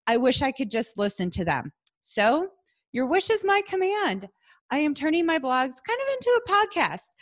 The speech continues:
So what I'm gonna be sharing today and forever on this podcast is basically the things I write about in my blogs about life. So who am I? I am Amy. I grew up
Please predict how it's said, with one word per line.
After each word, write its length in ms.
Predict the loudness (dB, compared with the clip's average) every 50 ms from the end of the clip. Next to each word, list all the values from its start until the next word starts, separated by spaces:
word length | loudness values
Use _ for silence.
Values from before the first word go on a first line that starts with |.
| -20 -20 -18
So 360 | _ -2 2 4 4 4 4 2
what 200 | 2 0 0 0
I'm 80 | 0
gonna 140 | -2 -2 0
be 100 | 0 0
sharing 440 | 0 -2 -2 -2 0 0 0 0 0
today 480 | -2 -4 -4 -4 -4 -4 -4 -4 -6 -8 -10
and 440 | -6 -4 -4 -4 -2 -4 -4 -6 -8 -12 _ _ _ _ _ _ _ _
forever 440 | -6 -6 -2 0 0 0 2 2 0
on 160 | 0 0 -2
this 160 | -4 -6 -8 -6 -6 -4
podcast 540 | -4 -4 -6 -6 -4 -2 -2 -2 -2 -4 -8 -16 _ -20 -20 _ _ _ _
is 400 | 0 0 2 0 -2 -4 -10 -18 _ _ _ _ _ -2
basically 440 | -2 0 0 -2 -4 -2 -2 -2 -2
the 140 | -2 -4
things 380 | -4 -4 -6 -6 -4 -4 -6 -6 -4 -6
I 60 | -6
write 280 | -4 -2 -2 -2 -2 -2
about 360 | -4 -6 -6 -6 -6 -6 -6 -8
in 320 | -8 -8 -6 -8 -8 -8
my 140 | -8 -8 -8
blogs 520 | -6 -6 -4 -4 -2 -4 -4 -6 -10 -16 -20 _ _ _
about 380 | -8 -2 0 0 0 0 -2 -4
life. 400 | -6 -6 -6 -8 -14 -20 -20 _ _ _ _ _ _ _ _ _ _ _ _ _ _ _ -20 _ _ _
So 200 | _ -4 -4 -4
who 200 | -2 -2 -2 -2 -2 -2
am 180 | 0 0 0
I? 320 | 0 0 0 -2 -4 -6 -14 _ _ _ _ _ _ _ _ _ _ _ _ _ _ _ _ _ _ _ _ _ _
I 440 | -4 -2 0 0 0 0 -2 -4 -6 -10 _ _ _ _ _ _ _ _ _ _
am 160 | -10 -8 -8 -8
Amy. 400 | -8 -8 -8 -8 -10 -12 -14 -16 _ _ _
I 120 | -4 -4 -2
grew 200 | -2 -2 0 2
up 240 | 2 0 0 -2